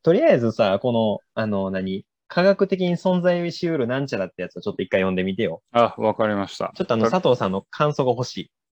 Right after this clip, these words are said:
Speaker 2: あ、本当ですか？
Speaker 1: この中で。うん、うん、うん。
Speaker 2: わかりました。あの、
Speaker 1: はい。
Speaker 2: わかりました。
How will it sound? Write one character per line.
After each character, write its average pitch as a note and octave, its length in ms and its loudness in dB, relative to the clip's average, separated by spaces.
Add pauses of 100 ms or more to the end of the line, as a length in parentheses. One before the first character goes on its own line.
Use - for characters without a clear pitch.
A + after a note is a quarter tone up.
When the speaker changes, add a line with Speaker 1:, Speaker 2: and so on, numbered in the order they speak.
(180)
Speaker 2:
あ、 C3+ 140 4
本 A#2+ 240 2
当 A#2+ 100 4
で A2 80 4
す G#2 40 -6
か？ G#2 40 -2
Speaker 1:
こ F#2+ 60 -2
の - 20 -2
中 F2+ 240 -4
で。 F2 180 -8
う A2+ 80 2
ん、 A#2+ 40 6
う - 20 4
ん、 G2 300 2
う F#2 180 -6
ん。 - 20 2
Speaker 2:
わ G#2+ 120 0
か A2 160 0
り G#2 60 -2
ま G2 140 -6
し - 100 -20
た。 A2 280 0
あ A#2 60 2
の、 A2+ 160 0
Speaker 1:
は G#2+ 240 2
い。 - 60 -10 (1600)
Speaker 2:
わ G#2 160 -4
か G#2 120 2
り G2+ 60 0
ま F#2+ 140 -2
し - 80 -14
た。 F2+ 180 -8